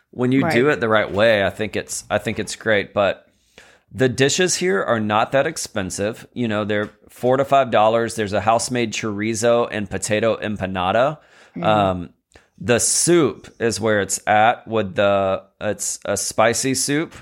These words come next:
Speaker 1: Um, it's got arbol, chili spice chicken, potato, avocado, corn, crema fraiche. Um, so I did not do the passion fruit mousse. Uh, that's not really my, my thing, but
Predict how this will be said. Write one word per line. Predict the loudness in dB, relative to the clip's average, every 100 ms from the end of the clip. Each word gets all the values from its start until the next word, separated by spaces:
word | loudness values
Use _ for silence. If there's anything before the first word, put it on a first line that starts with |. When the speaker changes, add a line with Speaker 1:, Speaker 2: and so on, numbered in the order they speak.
| _ _ _ -6
Speaker 1:
Um, | 0 0 0
it's | -2
got | -2 2
arbol, | 0 2 2 2 2 2
chili | 0 -2 -2
spice | -2 0 0 0
chicken, | -2 -2 0 0 -2
potato, | -4 -2 0 2 2
avocado, | 2 0 0 2 2
corn, | -2 -2 0 0 -2
crema | -4 -6 -6
fraiche. | 0 2 2 0 -10 _ _ _ _
Um, | 0 2 2 -2 -10 _ _ _ -20 -14
so | -2 0 2
I | 2
did | 2
not | 2 0
do | 0
the | -4
passion | 0 0 0 -4
fruit | -4 -2 -2 -4
mousse. | -4 0 0 0 -4 -6 -10 _ _ _ -2
Uh, | 0 2
that's | 2 2
not | 0 2
really | 2 2
my, | 2 0 0 -4 -8
my | -2 0
thing, | 0 -2 0 0
but | 0 0 -6